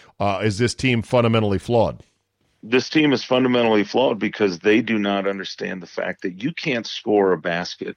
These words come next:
Speaker 2: You cannot get points if you don't have the basketball. So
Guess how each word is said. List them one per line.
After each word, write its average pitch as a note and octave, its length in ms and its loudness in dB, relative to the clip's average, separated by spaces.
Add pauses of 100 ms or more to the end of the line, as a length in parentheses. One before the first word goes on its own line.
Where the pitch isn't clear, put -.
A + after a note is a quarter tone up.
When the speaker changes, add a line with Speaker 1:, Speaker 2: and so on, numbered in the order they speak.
(100)
Speaker 2:
You A2+ 160 -6
cannot C3+ 420 -4
get A#2 240 -4
points G#2 480 -4 (100)
if - 140 -12
you G2 80 -4
don't F#2 260 -2
have F2+ 300 -6
the D#2+ 80 -12
basketball. D#2+ 720 -10 (640)
So F#2 440 2